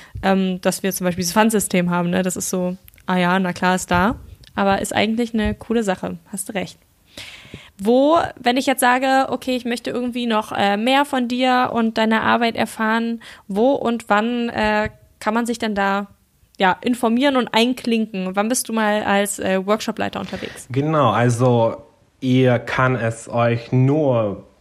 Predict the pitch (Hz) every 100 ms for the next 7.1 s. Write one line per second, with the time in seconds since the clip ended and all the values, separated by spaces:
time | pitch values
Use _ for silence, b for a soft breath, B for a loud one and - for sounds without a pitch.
0 | _ - 113 127 127 120 117 110 - 117
1 | 151 196 196 117 120 117 - 120 127 120
2 | 117 117 117 127 120 117 131 120 113 131
3 | 143 143 143 135 127 123 131 127 123 127
4 | 135 139 139 113 113 120 120 107 113 -
5 | 131 - B B B B 135 156 151 117
6 | 143 135 120 120 - 117 110 - - 101
7 | 90